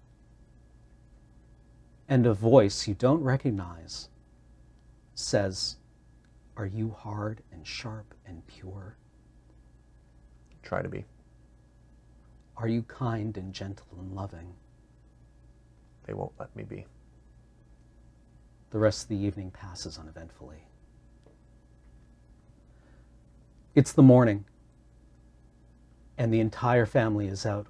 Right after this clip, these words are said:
Speaker 1: waiting in the place where Isaiah told them the exchange would take place.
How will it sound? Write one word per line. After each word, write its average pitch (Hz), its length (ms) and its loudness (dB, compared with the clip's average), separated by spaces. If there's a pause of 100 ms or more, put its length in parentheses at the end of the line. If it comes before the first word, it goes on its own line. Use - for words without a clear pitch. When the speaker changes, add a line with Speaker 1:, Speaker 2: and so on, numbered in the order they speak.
Speaker 1:
waiting 101 520 0 (600)
in 117 80 -2
the 110 80 0
place 104 360 -6
where 107 80 0
Isaiah 98 360 -6
told 104 340 -2
them 90 200 -14
the 95 80 -12
exchange 92 500 -10
would 87 120 -20
take - 260 -18
place. - 520 -12